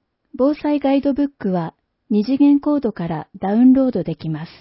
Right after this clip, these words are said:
記事の上に防災ガイドブックページの二次元コードがあります。ステップ一、自宅の状況を確認する。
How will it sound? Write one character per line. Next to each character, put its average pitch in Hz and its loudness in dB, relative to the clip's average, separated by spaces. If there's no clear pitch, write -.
記 285 0
事 277 0
の 208 2
上 190 -4
に 190 -4
防 233 -4
災 269 -6
ガ 262 -4
イ 262 -4
ド 269 -4
ブ 269 -6
ッ 269 -6
ク - -14
ペ 262 -2
ー 233 -4
ジ 202 -6
の 175 -4
二 160 -4
次 233 -2
元 262 4
コ 269 0
ー - 0
ド 202 -2
が 170 -4
あ 151 -8
り 151 -6
ま 156 -8
す。 - -20
ス - -20
テ 320 -4
ッ 320 -10
プ 220 -2
一、 180 -6
自 214 -8
宅 285 0
の 302 6
状 285 0
況 269 0
を 247 -2
確 233 -6
認 226 4
す - -8
る。 185 -6